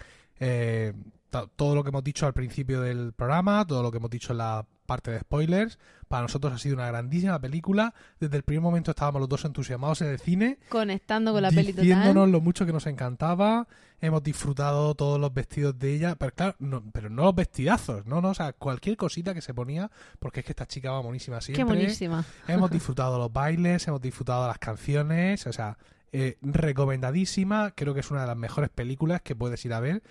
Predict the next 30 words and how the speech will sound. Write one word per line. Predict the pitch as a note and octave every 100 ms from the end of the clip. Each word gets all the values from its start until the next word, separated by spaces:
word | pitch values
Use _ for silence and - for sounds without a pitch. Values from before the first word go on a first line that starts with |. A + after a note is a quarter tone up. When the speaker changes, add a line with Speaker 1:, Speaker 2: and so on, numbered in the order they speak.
| - - -
Speaker 1:
para | B2 A#2
disfrutar | A2+ - A2+ A2+ C3+ D3
del | A#2 A2
cine, | D3 E3+ G#3 A3+
además | C#3+ A2 A#2+
en | A#2
pantalla | G#2+ G#2+ G#2 A#2 A2+
grande, | A2+ C3 D#3+ F3+ A3 B3 _ - - _
y | C3 B2 A2+
son | - B2 B2 A#2
siete | - C3
veinte, | B2 C3 C3
al | C3
menos | A2+ A2+
aquí | A2 A2
en |
Murcia, | A2 B2 - D3 - _ -
cuando | A#2 G2
vamos | A2 G#2+
solos. | - A2+ D#3+ _ _ _ A#2+ A2+
Cuando | - G2+
vamos | A2 A2
con | G#2+
niños | A2+ A2
nos |
sale | A2
un | G#2+
poco | G#2+ G#2
más | G2+
barato. | G#2 G#2+